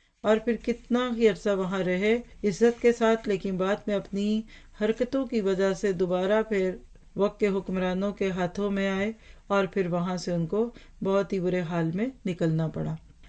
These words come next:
आयत हंड्रेड, हज़रत यूसुफ अलैहिस्सलाम के हसीन ख्वाब की ताबीर। "वरफ़ा अबवैहि अलल अर्शि व ख़र्रू लहू सुज्जदा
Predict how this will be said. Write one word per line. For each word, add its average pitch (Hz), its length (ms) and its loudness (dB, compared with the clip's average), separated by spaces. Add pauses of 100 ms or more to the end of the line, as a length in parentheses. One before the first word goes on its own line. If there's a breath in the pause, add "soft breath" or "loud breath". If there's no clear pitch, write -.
(120 soft breath)
आयत 214 240 2
हंड्रेड, 190 380 2 (580 soft breath)
हज़रत 233 380 4
यूसुफ 220 260 4
अलैहिस्सलाम 196 580 2
के 208 160 2
हसीन 220 680 2
ख्वाब 185 520 0
की 175 160 -2
ताबीर। 160 500 0 (360)
"वरफ़ा 214 420 4
अबवैहि 196 640 2
अलल 185 340 4
अर्शि 190 320 -2
व 180 180 2
ख़र्रू 208 360 0
लहू 180 340 0
सुज्जदा 170 720 -4